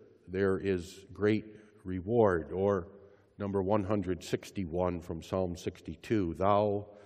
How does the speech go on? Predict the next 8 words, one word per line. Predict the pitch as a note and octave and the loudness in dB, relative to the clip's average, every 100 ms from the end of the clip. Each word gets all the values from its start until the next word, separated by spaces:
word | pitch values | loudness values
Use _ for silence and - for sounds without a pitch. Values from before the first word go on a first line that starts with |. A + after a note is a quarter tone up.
| - - _ _ | -20 -20 _ _
according | E2+ - A2+ G#2+ G#2 G2 | -18 2 4 6 4 -2
to | - G2+ | -4 -4
his | F2 F#2 E2 | -2 -4 -4
work | E2+ A2 F2+ - - F#2+ | 0 2 0 -4 -10 -2
dost | F2+ E2 - - _ | -2 -2 -10 -20 _
every | G2+ F#2 F#2 | -2 0 -2
man | E2 F2+ E2+ E2 D#2+ D#2+ - _ _ _ _ _ - | -2 -4 -4 -6 -10 -16 -20 _ _ _ _ _ -12
reward." | E2+ E2+ G#2 F2+ D2+ - - | -10 -4 -2 -2 -4 -10 -18